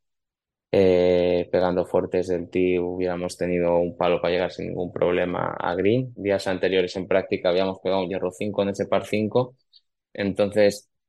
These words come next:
entonces, si te apoyas en esos, en esos números y mentalmente, eh, te los crees, eh,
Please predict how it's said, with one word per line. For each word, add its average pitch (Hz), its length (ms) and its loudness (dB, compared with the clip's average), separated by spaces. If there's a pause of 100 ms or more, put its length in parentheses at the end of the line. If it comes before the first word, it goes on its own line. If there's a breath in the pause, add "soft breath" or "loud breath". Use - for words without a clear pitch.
(220)
entonces, 101 480 -2
si 101 140 0
te 98 80 -2
apoyas 104 460 4
en 104 140 0
esos, 101 460 -2
en 101 160 -4
esos 101 320 -4
números 110 680 4
y 95 180 -2
mentalmente, 92 1200 0 (540)
eh, 92 500 -2
te 101 120 6
los 92 240 0
crees, 104 500 0
eh, 73 380 -4